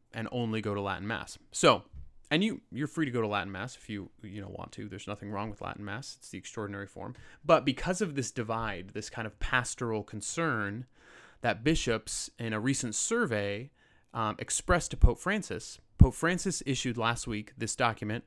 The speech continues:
a motu proprio on the Latin Mass, and basically said, "We should not be encouraging new groups to form of this. Um, if you are currently practicing or offering the Latin Mass, you now need to ask permission from the Vatican. If you are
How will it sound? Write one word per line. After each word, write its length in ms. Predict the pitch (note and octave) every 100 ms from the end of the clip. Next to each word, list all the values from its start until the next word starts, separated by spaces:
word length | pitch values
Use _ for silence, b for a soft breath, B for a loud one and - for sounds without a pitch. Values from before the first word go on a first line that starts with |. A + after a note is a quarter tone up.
| _
a 60 | G#2
motu 260 | G#2 B2
proprio 540 | C3+ A#2 - G#2+ G#2 -
on 240 | A#2 A2+ A2+
the 60 |
Latin 320 | G#2+ G#2+ -
Mass, 280 | F2+ - -
and 140 | A#2 -
basically 460 | D#3+ - - D#3
said, 460 | C#3 A#2+ C#2+ - - _ _ B B B B B B B
"We 100 | A#2+
should 180 | A#2 B2+
not 200 | C3+ C#3
be 100 | C3
encouraging 580 | B2 - C#3 C3 B2 A2+
new 140 | A#2
groups 380 | A2+ B2 C#3 -
to 80 | D3+
form 340 | - C#3+ C#3+
of 140 | C#3+ C#3
this. 420 | E3+ G3 - - -
Um, 240 | A2+ A2 -
if 160 | G#2+
you 160 | A2+ C3
are 100 | A#2
currently 720 | - - F3 E3+ C3 D3+ D3
practicing 800 | C#3+ - D3 D3 D3 - D3 C3+
or 140 | A#2+
offering 340 | A#2+ C#3 D#3+ D#3
the 80 | D3
Latin 260 | D3 C3
Mass, 320 | C#3 C#3+ -
you 60 | A#2+
now 140 | A2+
need 160 | A2+ A2
to 100 | -
ask 180 | G#2+ -
permission 460 | G#2 G#2 - A#2
from 280 | - G#2 G2+ A2+
the 280 | G#2 F#2+ D#2+
Vatican. 580 | G#2+ C#3 D3 F3+ G3 - B B B B
If 160 | A#2 B2+
you 260 | A#2+ A#2+
are 260 | A#2 A#2